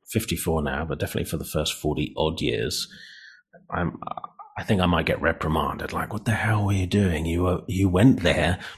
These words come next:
to be there. <laughs> You didn't go there to try and escape. You know, you went there to experience everything, everything that it is to be human." And, and having said that, I can also see that this urge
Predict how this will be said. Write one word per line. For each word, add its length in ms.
to 120
be 240
there. 500
<laughs> 120
You 60
didn't 220
go 240
there 260
to 140
try 240
and 80
escape. 520
You 100
know, 80
you 160
went 220
there 140
to 180
experience 920
everything, 880
everything 540
that 140
it 120
is 540
to 100
be 180
human." 500
And, 220
and 120
having 300
said 280
that, 380
I 240
can 80
also 220
see 400
that 180
this 460
urge 680